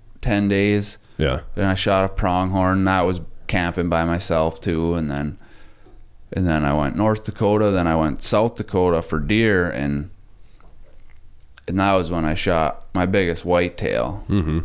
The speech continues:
Speaker 1: And that was, like, that was, like, the,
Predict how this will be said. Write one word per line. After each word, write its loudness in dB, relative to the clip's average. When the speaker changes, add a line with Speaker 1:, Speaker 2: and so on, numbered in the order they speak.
Speaker 1:
And 2
that 0
was, -2
like, -6
that 2
was, -6
like, -6
the, -2